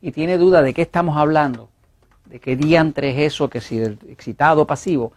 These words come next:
pues sepa que, eh, hace un tiempo descubrimos, descubrí que la influencia principal sobre el metabolismo,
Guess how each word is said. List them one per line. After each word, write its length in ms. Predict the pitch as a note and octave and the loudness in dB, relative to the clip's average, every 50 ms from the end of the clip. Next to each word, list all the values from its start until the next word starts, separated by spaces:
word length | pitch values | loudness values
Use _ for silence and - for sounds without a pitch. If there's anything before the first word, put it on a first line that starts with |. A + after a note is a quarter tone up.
| _ _ _ _ - | _ _ _ _ -10
pues 140 | - D3+ | -10 -4
sepa 260 | - A3+ A3+ A3+ F#3+ - | 0 0 2 2 0 -2
que, 260 | - D#3 D3 - - _ _ _ _ _ _ _ _ _ _ - | -2 -2 -4 -4 -6 _ _ _ _ _ _ _ _ _ _ -14
eh, 560 | - F3 D#3 C#3+ C#3 C#3 C#3 C#3 C#3 C3+ - - | -8 -4 -2 0 2 2 2 2 2 0 -2 -4
hace 240 | - - D#3+ - G#3 | -6 -6 -2 0 0
un 320 | G3+ G3+ G3+ G#3 G#3 G3+ G3 | 0 2 2 0 0 -2 -2
tiempo 440 | - G#3+ G3+ F3 E3+ - - F#3 D#3+ | 2 4 4 4 2 0 0 0 0
descubrimos, 680 | C#3+ - - - D3+ C3+ D#3 F3+ F3+ D#3 D3 - C#3 - - | 0 -2 -2 -2 0 2 4 4 4 4 2 -2 -4 -8 -6
descubrí 600 | B2 B2+ C3 - - C3+ B2+ C#3 D3+ D3 D#3+ G3+ - _ _ _ _ _ _ _ _ _ _ _ _ _ | -4 -4 -4 -2 -2 0 2 4 4 2 2 -2 -8 _ _ _ _ _ _ _ _ _ _ _ _ _
que 340 | - D3 C#3 C3+ C3+ - - _ _ _ | -6 -4 -2 -2 -2 -4 -8 _ _ _
la 160 | - - D#3+ D#3 | -8 -2 0 0
influencia 680 | D3 C#3 - D#3 D3+ D#3 F#3 A3+ B3 - - C#4+ - | 0 0 2 4 4 4 4 4 2 2 2 0 2
principal 600 | - G3 F#3+ D#3+ - F3 E3+ - F3+ F#3 F#3+ F3+ | 2 0 0 0 -2 -4 -2 0 2 0 0 0
sobre 320 | - - F3 D#3 D3+ D3 | -2 -2 0 0 2 0
el 60 | C#3 | 0
metabolismo, 920 | C3+ C3 B2+ A#2 B2+ B2+ B2+ B2+ C#3 D#3+ F#3 D#3+ - - C3 C#3 E3+ F#3 | -2 -4 -6 -6 -6 -6 -4 -2 -2 -2 -2 -2 -4 -8 -12 -14 -14 -14